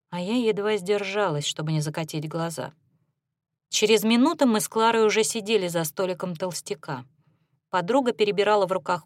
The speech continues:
кости, готовясь сделать ход. Желтоватый свет от пыльных ламп делал потное лицо Бобрика еще более мерзким.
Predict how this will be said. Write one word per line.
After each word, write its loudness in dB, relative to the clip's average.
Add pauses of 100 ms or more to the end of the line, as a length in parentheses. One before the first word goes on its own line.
кости, -6 (380)
готовясь 2
сделать -4
ход. -12 (680)
Желтоватый 4
свет 2
от -2
пыльных -4
ламп 0 (640)
делал 2
потное -6
лицо -4
Бобрика -4
еще -4
более 0
мерзким. -6